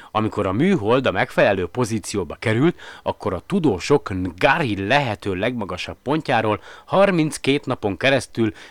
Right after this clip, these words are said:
milliónyi fotonnal bombázták az űreszközt.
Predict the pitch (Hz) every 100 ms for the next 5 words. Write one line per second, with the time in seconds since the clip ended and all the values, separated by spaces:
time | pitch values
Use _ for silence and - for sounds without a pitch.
0 | - 175 233 220 143 110 101 87 - 160
1 | 160 117 98 87 76 98 101 92 - 95
2 | 87 98 104 101 95 - 90